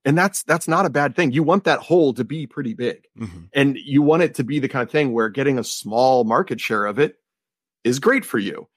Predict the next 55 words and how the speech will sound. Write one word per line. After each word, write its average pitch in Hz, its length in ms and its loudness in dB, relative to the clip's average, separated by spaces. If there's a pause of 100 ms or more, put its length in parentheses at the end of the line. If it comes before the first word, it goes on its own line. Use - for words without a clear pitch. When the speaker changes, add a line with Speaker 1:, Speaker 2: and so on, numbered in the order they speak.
(360)
Speaker 1:
But 160 120 2
then 202 200 2
don't 180 220 2
be 175 140 2
upset 190 460 -2
that 123 180 -8
the, 127 160 0 (100)
you 131 100 -2
know, 127 80 0
if 117 120 -2
you 202 80 0
got 196 240 0
five 151 200 2
percent 131 300 -6
market 117 320 -8
share 139 320 -4
in 110 300 -6
any 139 200 0
market 117 600 0
and 107 120 -2
you're 120 140 -2
doing 117 420 -2 (480)
tiny 139 220 2
house 127 240 2
village, 123 380 2
glamping, 123 680 -2
short-term 120 480 -2
rentals, 117 380 0
whatever 120 260 2
it 113 80 -2
is, 117 140 -2
if 107 80 -14
you 196 60 2
have 262 200 0
five 135 300 2
percent 131 320 -6
of 123 60 -2
that 113 100 -4
market, 110 420 -4 (220)
you 165 160 -4
are 147 140 -4 (320)
killing 107 320 -6
it. - 220 -20
Speaker 2:
Mm-hmm. 98 260 -10 (300)
Speaker 1:
And 139 120 6
you 147 100 6
need 208 120 4
to - 80 0
be 139 100 2
happy 120 320 -2
for 117 140 -8
the 107 100 -6
other 104 160 -6
ninety-five 101 420 -12
percent. - 320 -14